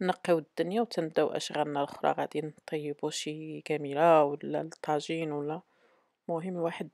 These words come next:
ديما يحيد العجين هي الاول. هنايا دزت باش ن-، نصاوب الكيك ديالنا، كيك عاديه، كيك عاديه، غير اختصرت لكم ال-،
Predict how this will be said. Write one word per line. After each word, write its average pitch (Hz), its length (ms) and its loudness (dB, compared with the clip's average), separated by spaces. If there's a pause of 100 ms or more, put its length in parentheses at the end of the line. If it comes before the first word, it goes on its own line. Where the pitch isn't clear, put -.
ديما 180 220 -2
يحيد 175 320 -2
العجين 160 440 4
هي 175 140 -2
الاول. 175 600 6
هنايا 220 300 6
دزت 226 340 2
باش 226 260 6
ن-، 220 360 4 (600)
نصاوب 208 360 6
الكيك 220 420 0
ديالنا، 226 380 4
كيك - 340 0
عاديه، 165 580 4 (2500)
كيك 233 280 2
عاديه، 170 760 4
غير 240 400 4
اختصرت - 540 2
لكم 160 420 2
ال-، 156 400 0